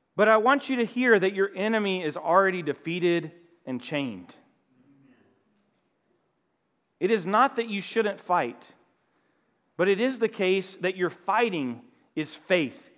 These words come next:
in the one who's already won the battle for you. To fight, to, to engage in spiritual warfare is to have confidence in the one who's already won for you.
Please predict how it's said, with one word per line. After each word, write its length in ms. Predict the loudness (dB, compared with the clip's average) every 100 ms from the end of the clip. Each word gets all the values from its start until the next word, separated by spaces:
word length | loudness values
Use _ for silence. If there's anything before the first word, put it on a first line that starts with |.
| _ _
in 120 | -4
the 80 | -2
one 180 | 0 -2
who's 160 | -2 -2
already 180 | -2
won 240 | -4 -6 -6
the 80 | -4
battle 300 | -4 -4 -6
for 240 | -10 -12
you. 200 | -12 -18 _ _ _ _ _ _ _ _ _ _ _ _ _ _ _ _ _ _ _ _ _ _ _ _ _ _ _ _ _ _ _ _ _ _ _
To 120 | -4
fight, 460 | -2 2 2 2 0
to, 280 | -2 0 -2
to 480 | -2 0 2 2 -2
engage 600 | -4 -4 0 0 2 0 -2
in 140 | -4
spiritual 540 | -6 4 4 6 2 0
warfare 760 | 2 2 0 -2 -2 -4 -6 -12 _ _ _ _ -20 -20 _ _ _ _ _ _ _ _ _ _ _ -4
is 160 | -4
to 100 | 2
have 260 | 8 8 6
confidence 720 | 4 8 8 6 2 2 0
in 100 | 0
the 80 | 2
one 240 | 2 2
who's 220 | 2 2 4
already 260 | 4 4
won 360 | -2 0 0 -2
for 240 | -6 -6
you. 180 | -6 -10